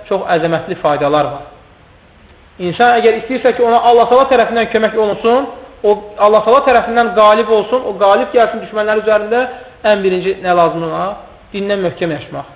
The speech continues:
yapışmaq. Qurandan və sünnətdən lazımınca yapışmaq. Necə buyurulursa, o cür yerinə yetirmək. Nələrdən çəkinmək əmr olunursa, onlardan çəkinmək.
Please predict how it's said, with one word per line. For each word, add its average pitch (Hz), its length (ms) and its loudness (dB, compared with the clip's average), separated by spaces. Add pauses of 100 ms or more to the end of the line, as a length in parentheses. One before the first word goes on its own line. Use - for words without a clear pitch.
(120)
yapışmaq. 139 400 -14 (560)
Qurandan 180 400 2
və 180 80 -6
sünnətdən 202 540 -2 (360)
lazımınca 185 540 2
yapışmaq. 139 420 -10 (640)
Necə 226 240 2
buyurulursa, 233 420 2
o 247 160 4
cür 214 160 -2
yerinə 185 240 0
yetirmək. 156 400 -6 (240)
Nələrdən 190 460 2
çəkinmək 196 420 -8
əmr 180 160 -2
olunursa, 175 300 -2
onlardan 170 320 0
çəkinmək. 170 440 -4